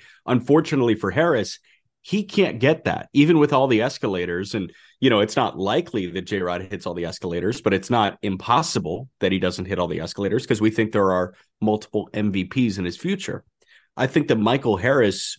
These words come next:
will probably provide better bang for your buck for the Atlanta Braves than Julio Rodriguez will for the Seattle Mariners, just because the price of the buck is so high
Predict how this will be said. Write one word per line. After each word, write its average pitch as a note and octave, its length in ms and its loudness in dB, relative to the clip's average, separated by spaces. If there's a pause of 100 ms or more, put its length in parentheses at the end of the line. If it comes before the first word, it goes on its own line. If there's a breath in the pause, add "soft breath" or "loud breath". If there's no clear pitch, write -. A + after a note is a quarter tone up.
will G#2 200 0
probably D3+ 600 2
provide G2+ 500 -2
better G#2+ 240 -2
bang G#2 560 -6
for G#2 140 -8
your E2+ 180 -8 (120)
buck D#3+ 400 2 (360 soft breath)
for A2 120 2
the G2+ 120 4
Atlanta G2 320 2
Braves G2 420 -2
than F#2+ 100 -4
Julio G#2 320 -2
Rodriguez G2 640 -2
will F#2+ 340 -4 (360)
for B2 100 -8
the G#2 100 -4
Seattle F#2+ 400 -2
Mariners, A2 420 -2
just - 160 -10
because G#2 300 -2
the F#2+ 80 -8
price G#2 380 -2
of F#2 100 -6
the F#2+ 80 -6
buck A2 420 0 (360 loud breath)
is G2 200 -2
so F#2 320 2
high B2 640 -4